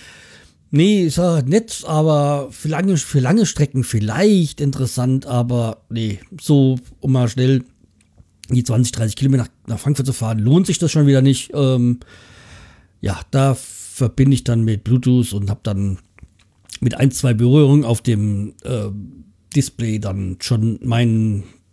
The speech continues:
Ding drin. Was ich beim A K Play ganz nett finde, das,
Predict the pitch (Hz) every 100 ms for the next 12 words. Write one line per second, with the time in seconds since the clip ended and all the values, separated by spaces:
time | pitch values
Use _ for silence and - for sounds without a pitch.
0 | _ _ 110 113 113 110 - - - -
1 | 165 196 175 143 135 - 170 147 151 143
2 | - _ _ _ _ _ _ _ _ _
3 | - - - 147 135 123 123 - - 117
4 | 165 - - - 185 269 339 320 - _
5 | _ - _ _ _ _ _ _ _ _
6 | _ _ _ 117 139 139 147 -